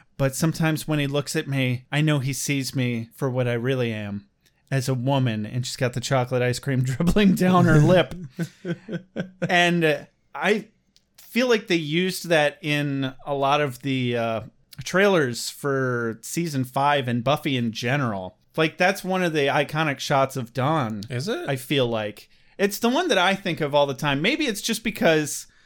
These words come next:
Speaker 1: <laughs> listen to this shit, 'cause this reminds me very much of a time when I was fifteen,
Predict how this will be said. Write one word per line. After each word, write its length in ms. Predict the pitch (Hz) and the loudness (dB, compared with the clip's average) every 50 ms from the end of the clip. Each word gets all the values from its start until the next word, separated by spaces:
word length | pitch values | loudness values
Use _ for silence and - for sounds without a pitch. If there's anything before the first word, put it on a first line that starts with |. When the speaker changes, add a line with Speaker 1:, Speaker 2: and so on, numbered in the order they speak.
| _ _ _ _ _ _ - - - - - - - | _ _ _ _ _ _ -20 -18 -18 -18 -10 -4 0
Speaker 1:
<laughs> 0 | - - - - _ _ _ _ _ - - - - - - _ _ _ _ _ - | 0 0 0 -4 _ _ _ _ _ -20 -20 -20 -20 -20 -20 _ _ _ _ _ -2
listen 260 | - 196 180 - 240 | 0 0 0 0 0
to 80 | 214 175 | 2 2
this 160 | 165 165 - | 2 2 0
shit, 300 | - - - 120 110 - - - - - - - - | 0 -2 -2 -2 -4 -4 -10 -20 -20 -20 -20 -12 -4
'cause 200 | - - 175 156 | 0 0 2 2
this 220 | 240 269 - - 277 | 2 0 0 0 2
reminds 400 | 254 233 220 208 208 202 - 190 | 2 2 4 4 2 0 0 0
me 100 | 185 175 | 0 2
very 220 | 165 185 202 202 | 2 2 4 4
much 200 | 190 180 165 - | 4 2 2 0
of 60 | 151 | -2
a 60 | 143 | -4
time 300 | 139 - 139 131 131 131 | -2 0 0 2 2 2
when 260 | 135 139 143 139 143 - - | 0 0 -2 -2 -4 -4 -4
I 180 | 151 170 214 233 | 0 2 2 4
was 240 | 233 208 175 - - | 4 4 2 2 0
fifteen, 680 | - 151 127 - - - 123 113 107 101 107 107 | 0 -2 -2 -2 -4 -4 -4 -4 -4 -4 -6 -8